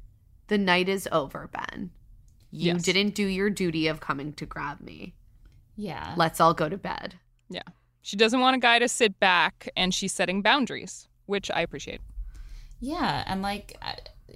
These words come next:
Speaker 3: this is something we, we saw with our previous Bachelorette, too, and, like, I'm surprised Ben hadn't learned the lesson by now
Speaker 1: <laughs>
Speaker 3: that, that the Bachelorettes do not like it <laughs> when you hang back. They want to be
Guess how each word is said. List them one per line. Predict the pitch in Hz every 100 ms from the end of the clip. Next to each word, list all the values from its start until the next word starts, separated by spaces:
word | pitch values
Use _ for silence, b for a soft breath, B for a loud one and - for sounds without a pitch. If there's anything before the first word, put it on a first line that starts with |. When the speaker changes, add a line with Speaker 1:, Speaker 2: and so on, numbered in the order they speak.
| - _ - -
Speaker 3:
this | 185 180
is | 185 180 175
something | 185 170 175 165 156
we, | 165 160 160 160 - - -
we | 170
saw | 165 147 156
with | 180
our | 190
previous | 233 240 196 185
Bachelorette, | 147 156 - 160 151 -
too, | 196 185 151
and, | 151
like, | 147 151 151
I'm | 160
surprised | - 165 156 -
Ben | 160 156 185
hadn't | 165 165 165
learned | 180 180
the | 185
lesson | 202 240 190 156
by | 151
now | 147 147
Speaker 1:
<laughs> | 151
Speaker 3:
that, | 156 151 - b b b b -
that | 170
the | 185
Bachelorettes | 180 196 240 202 196 226 -
do | - 175
not | 185 -
like | 233 247
it | 185 185 -
<laughs> |
when | 196 226 - 294 -
you | 254 269
hang | 202 226 226
back. | - 285 254 - - -
They | 247 190
want | 175 226 220
to | -
be | 196 190 185 185